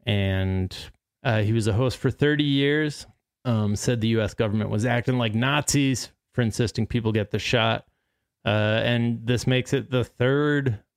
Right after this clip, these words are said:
conservative anti-vax radio host who has died of covid in the past week, couple weeks. Phil Valentine eight days ago, and Dick Farrell, a former Newsmax commentator,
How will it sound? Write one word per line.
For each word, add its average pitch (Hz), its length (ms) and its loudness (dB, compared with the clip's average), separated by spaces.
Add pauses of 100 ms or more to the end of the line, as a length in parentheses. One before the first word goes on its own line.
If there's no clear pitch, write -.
(100)
conservative 135 840 0
anti-vax 113 1120 -2
radio 107 400 2
host 101 380 -2
who 110 140 -2
has 101 140 0
died 95 440 0
of 101 380 -2
covid 101 380 -2
in 104 100 -2
the 110 60 -4
past - 600 -4 (340)
week, 117 680 -2 (160)
couple 123 300 0
weeks. 151 460 -4 (240)
Phil 127 260 0
Valentine 131 600 0
eight 127 160 -2
days 131 200 0
ago, 131 460 0
and 98 500 -2 (160)
Dick 135 240 0
Farrell, 110 760 0
a - 160 -2
former 117 360 0
Newsmax 120 720 0
commentator, 120 800 0